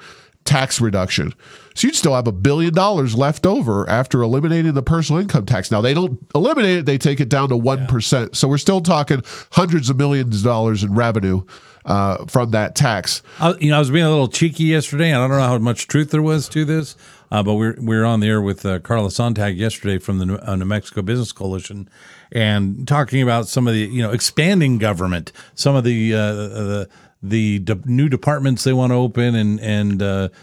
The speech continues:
Speaker 2: uh, you know, load with, with people that they need to pay. And, and it's like, you know, w-, with the surplus, you know, why the tax increase anywhere? Uh, and, uh, the, well, the thought being, well, they gotta pay for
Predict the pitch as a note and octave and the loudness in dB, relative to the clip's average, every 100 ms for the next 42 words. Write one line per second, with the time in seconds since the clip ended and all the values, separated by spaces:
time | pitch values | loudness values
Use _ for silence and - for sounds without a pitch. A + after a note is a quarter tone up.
0 | _ - G#2 G2 F#2+ G#2 A2+ G2+ G#2 A#2 | _ -8 -4 -2 -2 -2 -2 -2 0 0
1 | A#2+ A2 G#2 - A2+ G#2+ F#2+ - A#2 A2 | 0 0 -2 -6 -4 -4 -4 -4 -4 -2
2 | A2+ A2 G#2 F#2 - _ _ - G#2 G2+ | -2 -2 -2 -6 -14 _ _ -10 -8 -4
3 | A2+ C3+ - D3+ D3+ A2+ B2+ A#2+ G2+ - | -2 -2 0 0 2 2 0 0 -2 -6
4 | - - - G2+ G#2 G2+ G2 G2+ G2+ G2+ | -20 -20 -8 -4 -2 -2 -4 -6 -6 -6
5 | F2+ G#2+ F2+ G#2+ A2 F#2+ F#2 G#2+ A#2 A#2+ | -4 -4 -6 -10 -10 -10 -10 -8 -4 -4
6 | - - F#3 - A#2 A#2 - A#2 G#2+ C3+ | -4 -2 0 0 0 -2 -2 -2 -2 -2
7 | D3+ A2 C#3 D3+ - B2 - B2+ A2+ - | -2 -2 -2 -4 -2 -4 -2 -2 -2 -4
8 | C#3+ A3 C3 E2 D2+ B2 - - - _ | 0 2 2 -2 -2 -4 -4 -14 -20 _
9 | - G2 G2 F#2+ F#2+ G#2 G#2+ G#2 G#2 G2+ | -6 -2 0 0 -2 -4 -6 -4 -2 -2
10 | F#2 E2+ - _ _ - G#2 F#2+ F#2+ G2 | -4 -8 -16 _ _ -16 -10 -6 -6 -4
11 | G#2+ G#2+ G2 G2 A2 G2 G2 G2+ F2+ C#3+ | -6 -6 -6 -4 -4 -4 -6 -6 -4 -4
12 | F2 G2 - G#2 G#2+ G#2+ G2 | -4 -6 -6 -6 -4 -4 -4